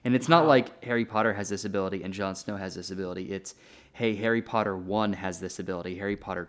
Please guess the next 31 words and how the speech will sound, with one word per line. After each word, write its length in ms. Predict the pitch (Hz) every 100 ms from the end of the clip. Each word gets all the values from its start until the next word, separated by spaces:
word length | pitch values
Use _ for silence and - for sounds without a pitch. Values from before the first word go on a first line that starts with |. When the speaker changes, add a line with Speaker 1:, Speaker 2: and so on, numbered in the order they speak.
| -
Speaker 1:
two, 460 | 139 120 98 92 - - - -
you 80 | 101
know, 80 | 92
which 220 | 95 -
is 60 | 95
from 140 | 95
the 60 | 90
second 380 | - 110 - 87
book, 220 | 92 92
and 100 | 92
then 140 | 90
Speaker 2:
Sure, 260 | - - 104
'cause 60 |
Speaker 1:
Harry 140 | 113 110
Speaker 2:
they 80 | 107
have 20 |
Speaker 1:
Potter 180 | 104 101
Speaker 2:
the 120 | 113 110 113
Speaker 1:
three, 260 | 127 120
Speaker 2:
different, 180 | 110 110
Speaker 1:
yeah, 160 | 127 107
he's 260 | 113 147 -
got, 180 | 180
like, 140 | 127 156
Speaker 2:
different 220 | 104 104
Speaker 1:
seven 240 | 135 127
Speaker 2:
versions. 180 | 127 120 127
Speaker 1:
versions 160 | 117 107
of 120 | 101
everything. 720 | 101 107 107 92 - - 98
<laughs> 60 | -